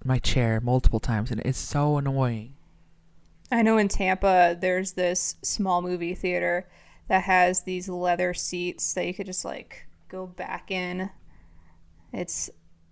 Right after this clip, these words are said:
Speaker 2: amazing. <laughs>
Speaker 1: I
Speaker 2: I
Speaker 1: don't
Speaker 2: don't
Speaker 1: know
Speaker 2: know
Speaker 1: how
Speaker 2: if
Speaker 1: people fall asleep at the movie theaters. I mean, now
Speaker 2: Oh, I have.
Speaker 1: you, with how? It's so loud. <laughs> I went to see three hundred
Speaker 2: Unle-,
Speaker 1: with my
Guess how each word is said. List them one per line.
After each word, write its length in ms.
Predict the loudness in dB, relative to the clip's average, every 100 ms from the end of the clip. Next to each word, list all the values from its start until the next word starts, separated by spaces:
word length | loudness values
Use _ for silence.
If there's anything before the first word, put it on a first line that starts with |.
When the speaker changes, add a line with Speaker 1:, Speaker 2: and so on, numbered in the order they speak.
| -8
Speaker 2:
amazing. 380 | -4 -2 -4 -6
<laughs> 840 | -2 -2 0 -4 -6 -8 -10 0 8
Speaker 1:
I 80 | 8 6 -6 -12 -18 -20 -20 -14 -12 6
Speaker 2:
I 100 | 10
Speaker 1:
don't 20 |
Speaker 2:
don't 80 | 12
Speaker 1:
know 60 | 12
Speaker 2:
know 60 |
Speaker 1:
how 80 | 12
Speaker 2:
if 40 | 12
Speaker 1:
people 220 | 12 12
fall 240 | 10 8 8
asleep 360 | 8 6 6 0 -10 -14 2
at 140 | 4
the 60 | 8
movie 280 | 8 8 6
theaters. 420 | 2 -2 -2 2
I 100 | 8
mean, 240 | 10 10 6
now 400 | 6 10 12 12
Speaker 2:
Oh, 100 | 12
I 120 | 12 10
have. 340 | 6 4 4
Speaker 1:
you, 260 | 2 2 4
with 240 | 4 4 -6 -18 -20 -20 -14 -10 -2
how? 580 | 2 6 8 10 8 8
It's 240 | 6 2 6
so 180 | 10 10
loud. 680 | 10 10 10 12 10 8 4 -4 -18
<laughs> 240 | -18 4
I 220 | 8 10 10
went 280 | 10 8 10
to 80 | 8
see 240 | 10 10
three 320 | 10 8 12
hundred 200 | 12 12
Speaker 2:
Unle-, 180 | 12 12
Speaker 1:
with 60 | 12
my 100 | 12